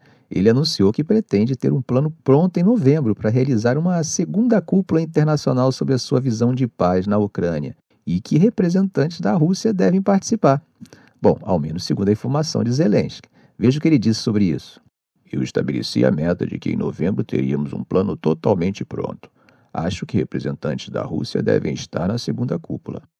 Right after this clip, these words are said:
Oficiais ucranianos já haviam mencionado anteriormente que representantes russos poderiam ser convidados para uma segunda cúpula.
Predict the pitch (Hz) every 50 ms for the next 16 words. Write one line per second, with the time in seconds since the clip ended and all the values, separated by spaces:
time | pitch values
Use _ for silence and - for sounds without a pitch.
0 | _ _ _ _ _ _ _ - 135 - 170 147 143 170 175 165 160 147 - 131
1 | 127 127 113 110 120 135 143 151 180 208 170 117 95 98 104 98 98 107 - -
2 | 151 127 101 85 85 98 98 95 - 104 92 90 85 71 69 80 90 - - 147
3 | - - 147 151 156 160 - 131 135 123 113 - 113 117 120 104 95 85 98 107
4 | 113 - - - - - 180 170 175 160 160 165 156 160 - 160 147 - _ -
5 | 160 160 156 151 117 107 107 110 117 120 120 - - 131 127 127 127 127 - -
6 | - 123 110 104 113 120 131 127 - - - 87 85 82 - 76 69 -